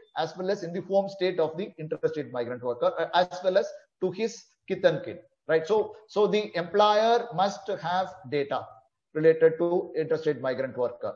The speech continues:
right? And more importantly, it is not necessarily that those who are engaged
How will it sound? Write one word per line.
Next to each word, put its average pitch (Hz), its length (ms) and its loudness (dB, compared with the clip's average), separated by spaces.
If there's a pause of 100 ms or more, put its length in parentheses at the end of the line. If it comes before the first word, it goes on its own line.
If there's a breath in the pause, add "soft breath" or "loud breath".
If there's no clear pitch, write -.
(120)
right? 147 160 0 (320 loud breath)
And 185 360 4 (200)
more 185 220 2
importantly, 170 720 4
it 160 80 -4
is 170 240 -6
not 185 300 0
necessarily 175 540 -4
that 151 260 2
those 180 220 0
who 175 100 0
are 165 220 4
engaged 175 320 0